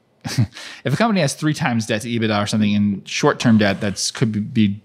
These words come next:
you know, that has to be refinanced this year or something, I feel differently about that than if they have it spread out over a long period of time. And the same thing, I think that as long as you can cover rent and stuff like that well, um,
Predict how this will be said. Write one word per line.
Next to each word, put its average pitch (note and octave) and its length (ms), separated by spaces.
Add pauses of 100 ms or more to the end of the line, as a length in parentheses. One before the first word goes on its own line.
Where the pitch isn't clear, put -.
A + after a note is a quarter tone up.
(160)
you A#2+ 120
know, G2 200
that F#2 300
has A2+ 300
to A2+ 100
be G#2 140
refinanced F#2 400
this F2+ 180
year A2 220
or F2+ 60
something, F2 360 (280)
I G#2+ 100
feel C3+ 140
differently B2+ 400
about F#2+ 220
that F#2 200
than G2+ 120
if G2+ 100
they G2+ 80
have F2+ 120
it F2+ 60
spread F#2 300
out F2+ 100
over F2 200
a E2 40
long E2+ 220
period D2 200
of D#2+ 60
time. D2+ 400 (320)
And G2 160
the G2 60
same G2+ 180
thing, E2+ 180
I E2+ 100
think B2 260
that G2+ 240
as A#2 180
long B2 100
as A#2+ 80
you G#2 80
can F#2+ 120
cover D#3 360
rent G2 400
and G#2+ 120
stuff G2+ 180
like F#2+ 160
that F2 240
well, F2+ 400 (380)
um, F#2+ 420